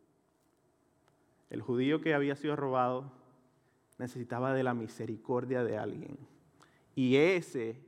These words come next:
es el prójimo. El prójimo es aquella persona que necesita de nuestra misericordia, de alguna otra u otra forma. Aun cuando esa persona viva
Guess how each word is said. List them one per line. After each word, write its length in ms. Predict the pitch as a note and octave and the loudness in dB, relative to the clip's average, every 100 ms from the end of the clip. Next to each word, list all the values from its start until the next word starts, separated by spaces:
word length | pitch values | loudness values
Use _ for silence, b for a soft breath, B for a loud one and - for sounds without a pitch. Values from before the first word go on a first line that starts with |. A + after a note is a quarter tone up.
| - | -8
es 360 | A#2+ A#2 - - - | -6 -6 -12 -20 -10
el 160 | B2 | -10
prójimo. 540 | - A#2 G2 G2+ F#2 - _ b b - | -8 -10 -10 -14 -18 -20 _ b b -12
El 100 | A2+ | -8
prójimo 340 | A#2 B2+ C3+ | -6 -2 -2
es 40 | C3+ | -2
aquella 340 | C3 C#3 B2+ | 0 0 0
persona 400 | B2+ A#2 - A#2+ | -2 -10 -8 -8
que 100 | A2+ | -6
necesita 640 | A#2 A2 G#2 - A2+ A#2+ A2+ B B B _ | -6 -8 -12 -10 -6 -6 -6 B B B _
de 120 | A2 | -4
nuestra 760 | A2 B2+ C3 B2 - A#2+ A#2 A#2+ - - - | 0 2 2 2 -4 -6 -4 -6 -16 -20 -12
misericordia, 920 | A#2+ - A2 A#2+ - G2 D3+ - - - - b b b b _ _ _ | -12 -4 -4 -4 -6 -6 -6 -10 -14 -18 -20 b b b b _ _ _
de 120 | A#2+ A2+ | -2 -2
alguna 560 | G#2 A#2 B2+ B2+ C3 - | 0 0 2 0 -4 -10
otra 280 | G#2+ - G#2+ - - - | -10 -6 -8 -10 -16 -4
u 140 | A2+ | -2
otra 220 | A2 G#2+ | 0 -2
forma. 440 | G#2 - - - - - - _ _ _ _ _ _ _ _ _ _ _ - B B B B B B B B B B _ _ _ _ | -6 -8 -10 -12 -14 -20 -20 _ _ _ _ _ _ _ _ _ _ _ -20 B B B B B B B B B B _ _ _ _
Aun 180 | D3 F3 | 2 4
cuando 300 | A3+ G#3 G3 | 4 4 0
esa 180 | A3 | -2
persona 640 | F#3+ D3 - D3+ D#3 D#3+ D#3 B B B B B B _ _ _ _ | -4 -4 -2 -2 0 -2 -4 B B B B B B _ _ _ _
viva 840 | A2+ A#2+ C#3 C3 A#2+ B2 B2+ - | -6 -2 0 2 4 2 0 -8